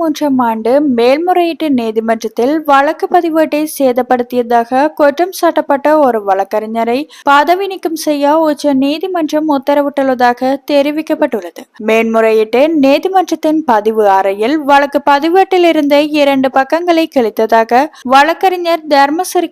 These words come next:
கருணாரத்ன கண்டறியப்பட்டு மோசடி மற்றும் முறைகேடு செய்ததாக குற்றம் சாட்டப்பட்டார். குறித்த வழக்கு நேற்று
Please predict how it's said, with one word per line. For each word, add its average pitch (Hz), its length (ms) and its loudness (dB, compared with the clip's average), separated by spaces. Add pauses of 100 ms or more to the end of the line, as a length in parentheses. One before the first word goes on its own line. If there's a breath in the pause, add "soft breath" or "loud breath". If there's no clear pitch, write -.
கருணாரத்ன 233 680 2 (200)
கண்டறியப்பட்டு 294 840 0 (220)
மோசடி 262 460 0 (120)
மற்றும் 254 340 0
முறைகேடு 330 560 0
செய்ததாக 247 600 0 (120)
குற்றம் 330 380 0
சாட்டப்பட்டார். 262 580 -2 (220 loud breath)
குறித்த 233 500 2
வழக்கு 208 380 2 (240)
நேற்று 285 220 0